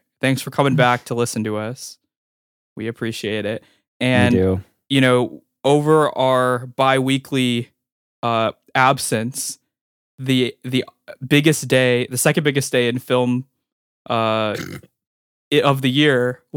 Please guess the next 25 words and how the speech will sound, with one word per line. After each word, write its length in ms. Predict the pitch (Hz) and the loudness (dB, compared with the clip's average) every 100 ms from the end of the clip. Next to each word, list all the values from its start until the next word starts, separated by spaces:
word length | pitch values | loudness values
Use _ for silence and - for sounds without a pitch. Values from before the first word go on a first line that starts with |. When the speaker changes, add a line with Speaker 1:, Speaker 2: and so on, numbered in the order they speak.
| - | -2
Speaker 1:
<laughs> 240 | - 147 | -2 2
happened, 600 | 156 139 147 131 151 - - | 0 0 -2 -4 -4 -8 -10
being 460 | 147 147 143 139 143 | -2 0 0 0 -2
Speaker 2:
You're 160 | 101 90 _ - | -4 -4 _ -4
Speaker 1:
the 160 | 131 | 0
Oscar 420 | 113 131 143 - 135 | 2 2 0 -2 0
nomination 720 | 120 117 113 110 - 117 110 | 0 -2 -6 -6 -8 -10 -8
announcement. 640 | 113 110 110 - 107 117 _ | -8 -8 -12 -12 -12 -12 _
So, 500 | - - 120 117 117 - _ _ _ _ - | -10 -4 -4 -4 -8 -14 _ _ _ _ -2
Speaker 2:
Yeah. 180 | 117 120 | 0 2
Speaker 1:
uh, 320 | 123 117 113 - | 2 0 -4 -8
we're 160 | 131 156 | -4 -2
just 180 | 190 - | 0 0
gonna 180 | 190 | 2
jump 480 | 143 117 135 131 135 | 0 -2 -2 -2 0
into 340 | 123 127 143 151 | -2 0 0 -2
it 100 | 160 | -2
real 160 | 156 156 | -2 -4
quick, 600 | - 175 175 202 - - _ _ | -2 -2 -2 -4 -16 -20 _ _
uh, 400 | 131 127 127 127 - | -2 0 0 -2 -4
and 300 | 123 120 117 | -2 -2 -2
discuss 500 | 123 - - 127 - | -4 -4 -2 -2 -2
what 160 | - 123 | -4 -2
happened 420 | 104 117 165 175 | -2 -4 -6 -2
here. 280 | 185 190 226 | -2 -2 -4